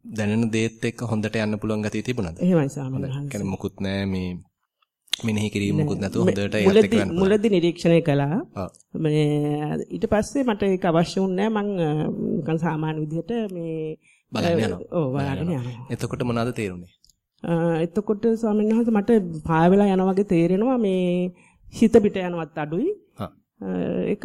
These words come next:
Speaker 2: නොදැනීම එක කරෙනවා. ම-, සතිමත්, මේ කියන්නේ සමාධිය වගේ නිකන් ඇස් දෙකත් බාගෙට පිය වෙනවා.
Speaker 1: හ්ම්.
Speaker 2: මේ ඒ අවස්ථාවේ.
Speaker 1: හරි. අ, දැන් ඒ කියන්නේ ඇස් දෙක පිය වේගෙන වගේ එනවනේ, අඳුරු වේගෙන වගේත් එනවද නිකන්?
Speaker 2: නෑ, නෑ, එහෙම නෑ ස්වාමීන් වහන්සේ.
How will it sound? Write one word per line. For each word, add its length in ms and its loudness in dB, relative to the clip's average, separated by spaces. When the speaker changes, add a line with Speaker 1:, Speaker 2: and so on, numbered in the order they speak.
Speaker 2:
නොදැනීම 400 4
එක 160 4
කරෙනවා. 360 2
ම-, 180 -2
සතිමත්, 460 0
මේ 220 0
කියන්නේ 400 -2
සමාධිය 500 -2
වගේ 260 0
නිකන් 260 -2
ඇස් 180 -4
දෙකත් 240 -2
බාගෙට 340 0
පිය 200 0
වෙනවා. 360 -2
Speaker 1:
හ්ම්. 200 -14
Speaker 2:
මේ 260 -2
ඒ 140 0
අවස්ථාවේ. 640 -2
Speaker 1:
හරි. 180 -12
අ, 120 -10
දැන් 220 -8
ඒ 100 -6
කියන්නේ 260 -6
ඇස් 180 -14
දෙක 200 -6
පිය 200 -2
වේගෙන 340 -2
වගේ 300 -2
එනවනේ, 320 -2
අඳුරු 320 2
වේගෙන 300 4
වගේත් 280 -2
එනවද 220 0
නිකන්? 100 2
Speaker 2:
නෑ, 180 6
නෑ, 140 4
එහෙම 180 4
නෑ 200 2
ස්වාමීන් 340 2
වහන්සේ. 380 -4